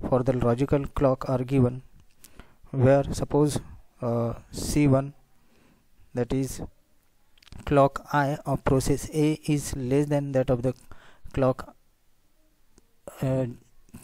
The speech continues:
clock of the J process, clock J of the B process, and suppose C I is the logical clock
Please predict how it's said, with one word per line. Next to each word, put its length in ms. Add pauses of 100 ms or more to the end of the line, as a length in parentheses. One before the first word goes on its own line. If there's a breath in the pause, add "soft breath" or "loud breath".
(280)
clock 500
of 580
the 80
J 180
process, 480 (440 soft breath)
clock 240
J 160
of 200
the 100
B 200
process, 500 (220)
and 300 (340 soft breath)
suppose 380
C 260
I 320
is 360 (680)
the 80
logical 420
clock 380